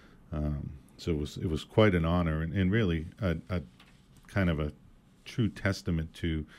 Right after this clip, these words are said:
to Michael Sokolexis and his dedication to us as, uh, young runners. I mean, we were ten years old and we were training. You know, we weren't just showing up at races. He had us out there running,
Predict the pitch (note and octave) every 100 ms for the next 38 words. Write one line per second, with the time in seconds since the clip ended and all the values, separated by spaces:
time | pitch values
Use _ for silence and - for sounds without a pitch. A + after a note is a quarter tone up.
0 | - - - - G#2+ F#2+ F2+ F2+ - E2+
1 | D#2 D#2 E2 - - D#2 E2 D#2+ F2+ D2+
2 | F2+ D#2+ - F#2+ F#2+ - D2 - - A#2
3 | D#2 F2 D#2 - - - - - - -
4 | F2 E2 D#2 - D#2 D2+ D#2 F2+ E2 D2
5 | E2+ D#2 C2+ - D#2+ D#2 E2+ G#2 - -
6 | F2 E2+ E2 C2+ E2 F2+ E2+ C2 D2+ D#2
7 | - F#2+ F#2+ D2+ - - D#2+ E2+ D2 -
8 | - - - F2+ D2+ C#2+ D#2 F2+ F#2 D2
9 | - - - F2 D#2+ D#2 D2 D2+ D#2 E2
10 | E2+ - C#2+ C#2 - - - - F#2 F2
11 | F#2 D#2+ - D2+ - D2 D2+ D2+ D2+ D2+
12 | C#2+